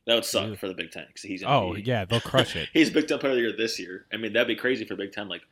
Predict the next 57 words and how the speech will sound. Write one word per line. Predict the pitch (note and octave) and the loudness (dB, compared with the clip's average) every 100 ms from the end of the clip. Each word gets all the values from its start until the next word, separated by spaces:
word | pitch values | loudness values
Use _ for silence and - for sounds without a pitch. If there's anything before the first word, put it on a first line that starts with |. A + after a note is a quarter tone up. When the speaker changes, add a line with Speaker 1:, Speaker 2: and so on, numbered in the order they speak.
| _ _ _ | _ _ _
Speaker 1:
Cassius | G2+ G2 | -2 -2
Speaker 2:
It's | G2 | 4
hard | C3+ C#3+ | 6 6
Speaker 1:
won | |
Speaker 2:
to | C3+ | 8
Speaker 1:
it | |
Speaker 2:
do | D3 | 8
Speaker 1:
last | D3 | 6
Speaker 2:
it. | G#2 | 0
Speaker 1:
year, | G#2 | -2
came | - G#2+ | -2 -2
back. | G2 F#2 G2+ - _ _ _ - | -2 -4 -4 -10 _ _ _ -16
Speaker 2:
It's | G2+ | -8
hard | A2 G#2+ | -2 0
Speaker 1:
Luka | |
Speaker 2:
to | G#2+ | 2
do | G#2 | 2
Speaker 1:
won | G2 | -2
Speaker 2:
it. | |
Speaker 1:
it | F2+ | -2
this | F#2+ - | -4 -4
year. | G2 F#2+ _ _ _ - | -6 -8 _ _ _ -16
Probably | - G2 G2 G2+ | -8 -6 -4 -6
will | F#2 | -8
come | G2 | -12
back. | F#2 D#2 E2+ - _ _ _ _ _ - - | -14 -14 -16 -18 _ _ _ _ _ -16 -14
Speaker 2:
It's | A2 | -6
hard | B2 A#2+ | -2 -2
to | G2+ | -4
do | F#2 | -10
it | F2 | -12
two | G2+ F2+ | -12 -14
times | - F#2+ F2 | -12 -12 -12
in | F2+ | -14
a | |
row. | F2 E2+ | -12 -12
It | D#2 | -14
shows. | - F2+ D#2 - _ _ - | -14 -14 -14 -18 _ _ -20
I | |
mean, | F2+ | -18
Cash | G2 A2+ A2+ - | -12 -8 -8 -10
had | E2 | -14
a | D#2+ _ - | -18 _ -20
phenomenal | E2+ F2 F2 F2 | -16 -14 -12 -10
year | F2 F2 | -10 -12
too. | - F#2 D#2+ | -12 -12 -10
Who | A2+ B2+ | 2 4
also | C3 - G#2+ | 4 -2 -8
was | G2+ | -8
on | G2+ F#2+ | -8 -12
the | F2 - | -14 -12
All-Star | G2 F2+ - G2+ F2+ F2 E2+ _ _ - - - _ - | -10 -8 -8 -4 -4 -4 -8 _ _ -20 -20 -20 _ -6
or | G2 - | -4 -4
All-, | G2+ - - | -6 -8 -2
first | A#2 - | -2 0
team | G2+ G2 F#2 - _ - | -6 -6 -8 -14 _ -6
All-American. | G2+ F#2 F2+ F2+ G2 | -4 -4 -6 -6 -8